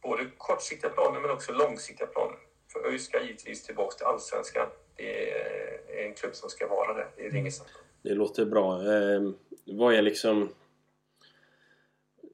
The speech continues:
Speaker 2: din analys kring att, eh,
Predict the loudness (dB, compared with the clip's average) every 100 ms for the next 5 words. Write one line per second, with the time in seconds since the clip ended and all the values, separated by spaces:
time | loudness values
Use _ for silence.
0 | -12 0 4 6 6 6 8 6 4 -2
1 | 0 2 4 2 -2 -10 -8 -2 0 0
2 | 0 -2